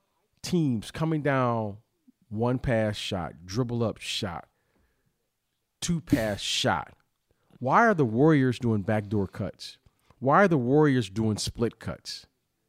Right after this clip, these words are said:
They have the, the greatest sh-, this guy is open when he gets out of his car in the parking lot. Because they understand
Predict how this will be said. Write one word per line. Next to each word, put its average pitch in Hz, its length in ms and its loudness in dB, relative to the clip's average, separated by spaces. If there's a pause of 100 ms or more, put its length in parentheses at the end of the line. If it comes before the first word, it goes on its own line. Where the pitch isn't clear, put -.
(460)
They 214 140 6
have 190 220 4
the, 135 120 0 (120)
the 131 100 -2
greatest 170 400 2
sh-, - 60 -12 (180)
this 240 180 0
guy 214 180 10
is 190 180 2
open 185 480 4
when 185 140 4
he 190 60 0
gets 185 200 -2
out 190 140 8
of 175 80 4
his 170 160 0
car 233 260 8
in 170 80 6
the 147 80 4
parking 214 380 6
lot. - 280 -4 (2250)
Because 117 360 -4
they 127 220 0
understand 113 760 -2